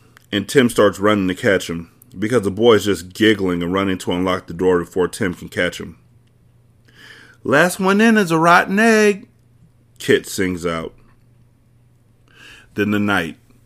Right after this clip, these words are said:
turns bright white. Nine one six, six three three, one five three seven. Ratchet and Ratchet at gmail dot com. Ratchet Book Club on Twitter. Um,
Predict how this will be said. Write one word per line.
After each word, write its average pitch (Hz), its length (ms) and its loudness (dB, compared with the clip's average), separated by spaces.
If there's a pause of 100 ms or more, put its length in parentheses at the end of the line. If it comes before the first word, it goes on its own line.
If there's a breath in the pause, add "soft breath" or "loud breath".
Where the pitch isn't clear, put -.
(160)
turns 80 360 -6
bright 82 520 -8
white. 73 540 -16 (3000 loud breath)
Nine 113 220 2
one 110 120 2
six, - 640 0 (120)
six 123 320 -2
three 107 240 -4
three, 113 240 -2
one 107 280 -2
five 101 280 0
three 98 180 -6
seven. 95 480 -4 (420 soft breath)
Ratchet 110 440 -2
and 95 100 -4
Ratchet 98 420 -2
at 82 60 -14
gmail 92 340 -4
dot 87 200 -8
com. 101 460 -8 (100)
Ratchet 98 340 -4
Book 95 160 -4
Club 92 280 -2
on 87 140 -8
Twitter. 120 460 0 (540 loud breath)
Um, 101 640 -2